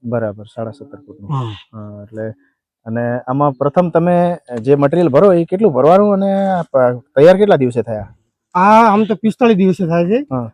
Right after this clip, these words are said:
Speaker 2: અને મટીરિયલ એટલે સોળ, અ, સો કિલો ગાયનું તાજું છોણ.
Speaker 1: સો કિલો જોઈએ?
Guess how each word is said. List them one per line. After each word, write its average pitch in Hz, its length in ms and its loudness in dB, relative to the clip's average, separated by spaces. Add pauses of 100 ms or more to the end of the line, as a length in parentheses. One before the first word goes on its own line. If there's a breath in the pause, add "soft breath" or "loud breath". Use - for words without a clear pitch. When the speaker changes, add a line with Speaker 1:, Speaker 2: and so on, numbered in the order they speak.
(100)
Speaker 2:
અને 180 100 0
મટીરિયલ 190 540 2
એટલે 214 240 0
સોળ, 220 380 4
અ, 185 440 -2
સો 214 220 2
કિલો 220 380 4
ગાયનું 196 580 4 (720)
તાજું 185 260 4
છોણ. 156 240 0
Speaker 1:
સો 151 240 2
કિલો 131 240 2
જોઈએ? 110 200 -4